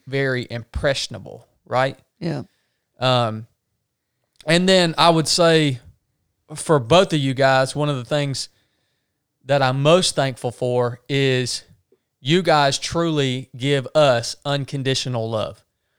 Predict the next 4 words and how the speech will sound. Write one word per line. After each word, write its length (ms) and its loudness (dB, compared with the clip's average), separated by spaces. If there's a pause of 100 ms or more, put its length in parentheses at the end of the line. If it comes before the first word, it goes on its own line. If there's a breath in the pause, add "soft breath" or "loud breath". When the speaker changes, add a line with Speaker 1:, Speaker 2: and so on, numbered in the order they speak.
(360)
Speaker 1:
So 500 2
you 300 2
guys 520 2
see 720 0